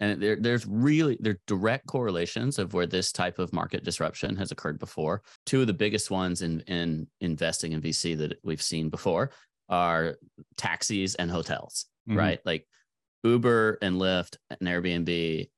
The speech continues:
Speaker 1: were just completely natural disruption. And what's interesting is the gaming market, uh, is even less,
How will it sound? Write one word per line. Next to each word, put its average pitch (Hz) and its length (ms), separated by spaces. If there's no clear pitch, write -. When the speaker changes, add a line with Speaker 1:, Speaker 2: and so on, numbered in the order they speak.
Speaker 1:
were 87 120
just 82 320
completely 92 520
natural 80 640
disruption. - 720
And 90 320
what's 95 240
interesting 98 640
is 87 640
the 87 160
gaming 90 440
market, 80 540
uh, 85 80
is 85 540
even 95 340
less, 90 480